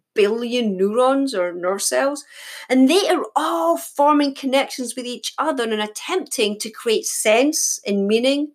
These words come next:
from our day-to-day experiences. So to cope with this huge amount of information, we learn habits and routines.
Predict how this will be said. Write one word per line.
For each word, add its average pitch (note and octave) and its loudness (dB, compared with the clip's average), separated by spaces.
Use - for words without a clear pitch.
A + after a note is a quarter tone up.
from G3+ -2
our F#3+ 2
day-to-day F#3+ 0
experiences. - -2
So - 4
to C#4 2
cope F#4 -2
with B3+ 0
this A#3 -2
huge D#4 2
amount A#3 2
of A3+ 2
information, G#3 0
we A3 -4
learn C#4 2
habits G#3+ -4
and F3+ -2
routines. A#3 -4